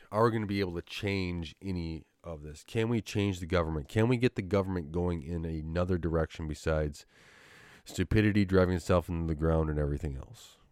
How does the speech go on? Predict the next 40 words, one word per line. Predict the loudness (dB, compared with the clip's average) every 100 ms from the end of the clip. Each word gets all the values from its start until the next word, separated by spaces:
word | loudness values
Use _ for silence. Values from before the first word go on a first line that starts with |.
| _ _ _ _ _ _ _ _ _ _ _ 2
I | 8 8 8
think, | 4 0 0 -8 -20 -6
and, | 0 0 -2 -8
uh, |
you | -2 2
know, | 4
I | 4
fully | 4 4 4
believe | 4 2 0
that | 0
God's | 0 2 2
on | 2 0
our | -2
side | -2 -2 -2
and | -4
that | -10
we're | -8 -8
gonna | -6 -8 -8
be | -6
able | -6 -6
to, | -8 -12 _ _ -18
uh, | -12
you | -6
know, | -6 -6
go | -6 -4
on | -4
through | -4 -2
and | 0
eventually | 0 -2 -4
change | -6 -6 -6 -8
stuff, | -16 -10 -2
right? | -2 -2 _ _ -20 -20 -20 -20 -20 -20 -20 -20 _ _ -6
I | -4
got | -4 -2
that | -4 -4 -8 _
hope | -12 -8 -6 -4
in | -6
me, | -8 -12 -16 -20 -20 _
no | -10
matter | -4 -4 -2